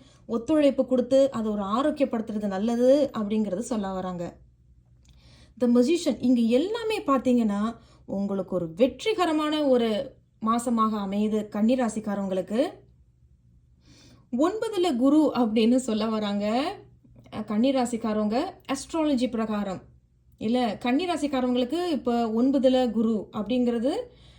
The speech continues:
ரொம்ப நல்ல விஷயம். அப்ப இந்த ஒன்பதுல குரு அப்படின்னு கன்னிராசிக்காரவங்களுக்கு வருதுன்னா, பௌதிகம் எல்லாமே நல்லா தான் இருக்கும். ஆனா,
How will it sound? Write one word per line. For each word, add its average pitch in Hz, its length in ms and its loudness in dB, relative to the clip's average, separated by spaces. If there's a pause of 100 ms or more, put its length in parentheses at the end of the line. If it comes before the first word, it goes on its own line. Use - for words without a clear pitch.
(120)
ரொம்ப 226 360 -2
நல்ல 339 240 -2
விஷயம். 269 440 0 (260)
அப்ப 302 640 -2
இந்த 247 220 4
ஒன்பதுல 359 640 0
குரு 277 520 2
அப்படின்னு 247 360 2
கன்னிராசிக்காரவங்களுக்கு 226 1000 -2
வருதுன்னா, 202 580 -4 (160)
பௌதிகம் 415 480 0
எல்லாமே 381 300 -2
நல்லா 311 260 0
தான் 269 200 2
இருக்கும். 190 340 -6 (200)
ஆனா, 196 640 -4